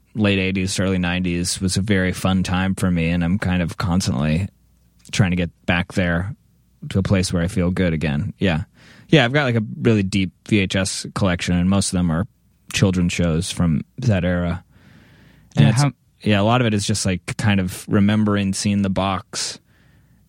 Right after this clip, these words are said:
Speaker 1: at the Blockbuster or whatever, and, like, kind of it triggers something. You know what I mean?
Speaker 2: Yeah, I do.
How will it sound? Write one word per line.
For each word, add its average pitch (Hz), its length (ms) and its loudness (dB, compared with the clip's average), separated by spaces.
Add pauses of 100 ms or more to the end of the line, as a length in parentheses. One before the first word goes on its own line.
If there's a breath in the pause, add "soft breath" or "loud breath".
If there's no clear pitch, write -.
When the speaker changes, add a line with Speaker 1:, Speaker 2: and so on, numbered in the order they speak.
(100)
Speaker 1:
at 95 140 0
the 90 80 -4
Blockbuster 98 560 0
or 98 100 0
whatever, 92 320 -2
and, 92 140 -2
like, 87 200 -6
kind 101 200 -2
of 85 80 -4
it 82 120 -8
triggers 87 440 -2
something. 82 420 -4
You 82 80 -4
know 98 60 -2
what 95 80 0
I 92 40 0
mean? 98 200 0 (140)
Speaker 2:
Yeah, 127 360 2
I 113 100 -2
do. 120 220 0